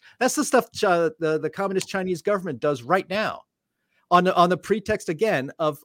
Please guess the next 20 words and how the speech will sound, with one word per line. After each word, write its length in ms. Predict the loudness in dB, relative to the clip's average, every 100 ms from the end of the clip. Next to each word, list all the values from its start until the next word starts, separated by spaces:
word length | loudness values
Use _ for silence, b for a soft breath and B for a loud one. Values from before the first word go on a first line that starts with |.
| -12
a 120 | -10
very 420 | -8 -2 2 2
minor 500 | 2 0 -2 -4 -8 -12 -2
violation. 720 | 2 2 2 -2 -2 -6 -8 b b -6
Meanwhile, 640 | -2 0 0 0 -2 -8 _ _ _ _ _ _ _ _ 0
the 160 | 4
F 140 | 4 4
B 100 | 4
I 140 | 4
has 240 | 2 -2 -4
no 240 | -2 0
interest 300 | -2 -6 -8
at 100 | -4
all 300 | -4 -6 -8
in 100 | -10
investigating 600 | -6 -6 -6 -2 -2 -2 -8 _
any 260 | -4 -2 -2
of 100 | -2
the 80 | -2
corruption 680 | -2 -2 -2 -6 -10 -12